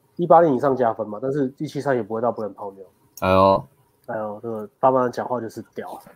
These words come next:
Speaker 1: 他说干过
Speaker 2: T T过是。
Speaker 1: 干过四个比我高的。<laughs> 讲话很直接，干过四个比我高，爽啦。干过比自己高两个头的，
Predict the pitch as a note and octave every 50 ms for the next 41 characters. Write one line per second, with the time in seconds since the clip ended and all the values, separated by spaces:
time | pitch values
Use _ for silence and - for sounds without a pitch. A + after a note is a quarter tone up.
0 | _ _ - - E3 F3+ E3+ D3+ D#3+ D#3+ D3+ D#3 D3 D3+ C#3+ C#3 C3 C3 C#3 -
1 | - - F3 D3 G2 A#2+ - - _ _ - - - - _ _ - - - _
2 | _ - - - F#3+ E3+ D#3 D#3+ E3 D3 - - - D3 C3+ C3 A#2 A2 B2 A#2+
3 | A2+ G#2 - A2+ G#2+ G#2+ G#2 G#2 - - - - - - - - - - - F#3
4 | - - A3 - - A3 - - - - - G2+ - _ - - _ _ - A#2
5 | - G#2+ F#2+ - - _ _ _ - - _ - - - - E3+ E3 - _ _
6 | _ - - G2+ A#2 A#2+ A2+ G#2 - - G#2+ G2 - A2 G#2 G2 - - _ _
7 | _ - A#2+ G#2+ G#2 G2 - - - - A2 G2 F#2+ G2+ F#2 - - _ - D#2+
8 | - - _ _ _ _ _ _ _ - - - - - - - A#2 G#2+ G2 G#2
9 | G#2 G2+ F2 - - _ _ _ _ _ _ _ - - _ _ _ _ _ _
10 | - - - - - _ _ _ _ _ _ _ - D3+ C3+ C3 C3+ C3+ B2+ -
11 | - - - - B2 A2+ G#2+ C3 C3 A#2 A2 G#2+ - B2+ A#2+ B2 B2 A2+ G#2 -
12 | G#2 - - G2+ G2+ G2 G2